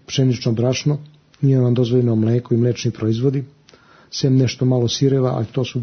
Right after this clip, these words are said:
doze i količine od nekih pedesetak grama, dva do tri puta nedeljno. Mleko nije dozvoljeno uopšte, jer A krvna grupa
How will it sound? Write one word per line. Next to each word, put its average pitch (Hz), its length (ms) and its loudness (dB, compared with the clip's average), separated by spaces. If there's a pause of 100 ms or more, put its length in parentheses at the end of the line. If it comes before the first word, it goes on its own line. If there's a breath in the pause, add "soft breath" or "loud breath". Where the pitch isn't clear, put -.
doze 123 420 0 (840 soft breath)
i 139 60 -2
količine 127 580 2
od 123 160 2
nekih 123 400 0 (120)
pedesetak 123 540 0
grama, 117 480 0 (220 soft breath)
dva 127 220 0
do 120 100 0
tri 131 200 0
puta 123 260 -2
nedeljno. 104 460 0 (1600 soft breath)
Mleko 143 320 2
nije 143 160 4
dozvoljeno 127 420 2
uopšte, 143 600 0
jer 139 340 0 (1200 soft breath)
A 151 180 0
krvna 135 240 0
grupa 143 360 0